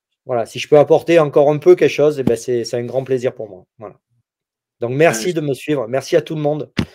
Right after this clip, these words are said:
Speaker 1: de, de me suivre encore un peu. Et, et, et, et, euh, je, je, j'organise des fois des petites sorties moto avec des fans aussi. Je les fais venir, euh, je les fais venir ici, chez moi.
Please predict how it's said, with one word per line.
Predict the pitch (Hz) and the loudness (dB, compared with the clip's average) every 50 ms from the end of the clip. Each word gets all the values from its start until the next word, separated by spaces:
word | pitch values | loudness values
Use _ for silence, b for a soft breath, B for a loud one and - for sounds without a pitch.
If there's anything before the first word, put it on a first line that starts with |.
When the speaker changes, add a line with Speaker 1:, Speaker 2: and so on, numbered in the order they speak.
| B B B B _ | B B B B _
Speaker 1:
de, | - 117 123 127 127 127 123 123 117 117 | -4 -2 0 2 2 2 0 -2 -2 -2
de | 131 | -2
me | 131 139 139 | 0 0 -2
suivre | - - 160 165 147 | -4 -4 -6 -4 -2
encore | 151 147 135 - 156 131 143 | -2 -2 0 0 2 2 2
un | 139 135 | 0 -2
peu. | - 139 143 151 160 165 165 160 156 | -2 -2 0 0 0 0 2 2 2
Et, | 135 127 123 120 | 2 2 2 0
et, | 120 - - 123 117 120 117 117 117 120 120 127 120 120 120 120 | -2 -2 -4 -4 -4 -4 -4 -4 -4 -4 -4 -4 -4 -2 -4 -4
et, | 113 - b b b b b b b - | -6 -8 b b b b b b b -12
et, | - 110 110 110 110 | -10 -6 -4 -4 -2
euh, | 107 107 104 101 107 107 104 _ _ _ _ _ _ _ _ _ _ _ _ _ _ _ _ _ _ _ _ _ | -2 -4 -6 -8 -12 -16 -20 _ _ _ _ _ _ _ _ _ _ _ _ _ _ _ _ _ _ _ _ _
je, | - 127 - 131 135 135 | -14 -8 -4 -2 -2 0
je, | 131 131 143 143 160 | 0 0 0 -2 0
j'organise | 139 139 131 135 160 165 165 170 151 | -2 -2 2 4 4 2 2 2 -2
des | 160 151 | 0 0
fois | - 165 156 | 2 2 2
des | 147 - | 0 -2
petites | - 151 143 - | -6 -10 -6 -2
sorties | 170 160 - - - | -2 -2 -2 -4 -8
moto | 156 147 147 143 165 165 165 160 | -4 -4 -4 -2 -2 -2 0 0
avec | 143 120 113 | 0 0 0
des | 113 120 113 | -2 -4 -2
fans | - 143 156 151 | -2 -2 -2 -2
aussi. | 139 123 - - 147 147 _ _ _ _ _ _ _ _ | -4 -8 -10 -12 -16 -18 _ _ _ _ _ _ _ _
Je | _ - 104 | _ -14 -10
les | 110 110 | -10 -6
fais | - 131 123 | -2 -2 -2
venir, | 123 135 139 139 123 | -2 -2 -2 -2 0
euh, | 127 113 110 107 107 107 107 104 104 107 107 | 0 0 0 0 0 0 -2 -2 -2 -4 -4
je | - | -6
les | 120 117 | -8 -8
fais | - 123 120 | -4 -4 -4
venir | 113 117 127 131 127 | -4 -6 -8 -6 -6
ici, | 131 127 - - 143 143 139 | -8 -8 -8 -8 -6 -6 -6
chez | - - 123 | -6 -6 -8
moi. | 113 117 123 143 - | -8 -8 -8 -10 -10